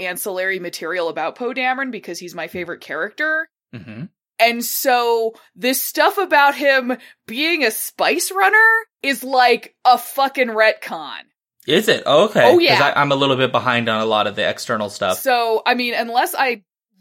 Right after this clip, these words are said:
Speaker 1: really missed something when, when I read, like, his, his, you know, his little middle grade stuff and, and all the comics, the way Poe's life worked is,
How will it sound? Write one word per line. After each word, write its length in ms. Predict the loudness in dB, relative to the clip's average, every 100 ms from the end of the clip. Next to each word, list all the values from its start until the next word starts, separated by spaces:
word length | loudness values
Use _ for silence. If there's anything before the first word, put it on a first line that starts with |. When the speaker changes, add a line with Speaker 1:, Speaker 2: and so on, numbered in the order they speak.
| -14
Speaker 1:
really 340 | -8 -6 -6
missed 320 | -8 -8 -8 -10
something 720 | -4 -4 -4 -6 -6 -6 -12
when, 380 | -12 -8 -8 -8
when 140 | -8 -4
I 120 | -4
read, 260 | 0 0 0
like, 320 | -2 -2 -6
his, 500 | -10 -10 -8 -8 -8
his, 400 | -8 -10 -10 -12
you 80 | -12
know, 180 | -10 -10
his 180 | -10 -12
little 480 | -8 -6 -8 -10 -18 _
middle 260 | -12 -10 -8
grade 380 | -6 -6 -6 -10
stuff 460 | -10 -6 -6 -8
and, 200 | -10 -10
and 220 | -12 -10
all 140 | -8 -8
the 80 | -10
comics, 640 | -10 -8 -6 -8 -12 -16 _ -20 _
the 80 | -6
way 160 | -4 -4
Poe's 320 | -4 -8 -8
life 300 | -10 -10 -10
worked 460 | -6 -6 -8 -12 -20 _ _ _ _ _
is, 500 | -8 -6 -6 -8 -14